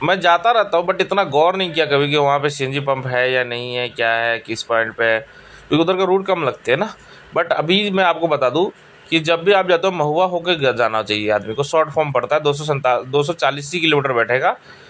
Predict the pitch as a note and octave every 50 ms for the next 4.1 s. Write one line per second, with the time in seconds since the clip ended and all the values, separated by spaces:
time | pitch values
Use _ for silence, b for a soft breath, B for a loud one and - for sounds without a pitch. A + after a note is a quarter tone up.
0 | B B B - C#3+ D3 E3+ E3 E3+ E3 D#3+ F3+ F#3+ - A#3 G#3+ F#3+ - G3+ G3
1 | F3 F3 E3 D3 C#3+ B2+ B2 A2+ G#2 A2+ G#2+ G2+ G2+ - - B B B B B
2 | B B B B B - - B2+ B2+ C3+ D#3 D#3+ D#3+ D#3 D3 D#3 D3 D3 C#3 D3+
3 | F3 E3+ D#3 C#3 C#3+ C#3+ C#3+ C#3+ D3 C#3+ D3 C#3 C3 C3 C3 C3 B2+ B2+ - G3+
4 | B3+